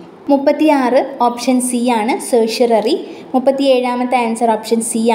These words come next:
ആണ്, ഫൈൻ നൽകുക. മുപ്പത്തിയെട്ടാമത്തെ ആൻസർ ഓപ്ഷൻ എ ആണ്, ഒന്നും രണ്ടും മാത്രം. മുപ്പത്തിയൊൻപതാമത്തെയും നാൽപതാമത്തെയും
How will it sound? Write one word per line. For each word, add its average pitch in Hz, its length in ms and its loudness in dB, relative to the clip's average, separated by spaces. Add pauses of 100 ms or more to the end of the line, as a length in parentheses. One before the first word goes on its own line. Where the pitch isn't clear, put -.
ആണ്, 233 140 0 (200)
ഫൈൻ 226 300 2 (180)
നൽകുക. 185 380 0 (540)
മുപ്പത്തിയെട്ടാമത്തെ 254 1000 0
ആൻസർ 214 340 0
ഓപ്ഷൻ 226 240 -6 (220)
എ - 20 6 (220)
ആണ്, 202 160 -4 (360)
ഒന്നും 262 260 2 (200)
രണ്ടും 240 420 2
മാത്രം. 175 340 -6 (420)
മുപ്പത്തിയൊൻപതാമത്തെയും 247 1300 0 (180)
നാൽപതാമത്തെയും 247 840 0